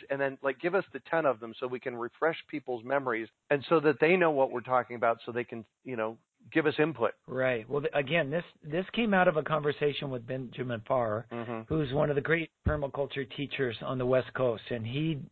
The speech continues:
Speaker 2: for a number of years, did s-, permaculture teacher training.
Speaker 1: Uh-huh.
Speaker 2: So train the trainers. And one of the methods he used in that training program was to fuse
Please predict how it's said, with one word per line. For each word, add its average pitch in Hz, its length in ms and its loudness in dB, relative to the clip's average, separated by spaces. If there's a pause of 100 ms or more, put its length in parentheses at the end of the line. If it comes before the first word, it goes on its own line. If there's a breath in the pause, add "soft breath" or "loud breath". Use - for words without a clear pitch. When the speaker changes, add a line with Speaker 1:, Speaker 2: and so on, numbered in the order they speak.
Speaker 2:
for 131 220 4
a 117 100 0
number 143 300 4
of 139 80 2
years, 131 200 6 (100)
did 123 160 0
s-, - 60 -18 (220)
permaculture 139 520 0 (140)
teacher 135 340 -2 (160)
training. 127 560 -2
Speaker 1:
Uh-huh. 110 420 0
Speaker 2:
So 117 80 0 (140)
train 156 360 6
the 160 80 0 (100)
trainers. 135 380 0 (180)
And 131 180 -2
one 160 200 6
of 190 80 4
the 160 360 10
methods 131 420 -2 (100)
he 143 80 -6
used 143 340 -2
in 127 120 -6
that 123 180 -4
training 233 300 0
program 123 460 -2
was 123 180 0 (180)
to 123 100 -4 (140)
fuse 170 320 4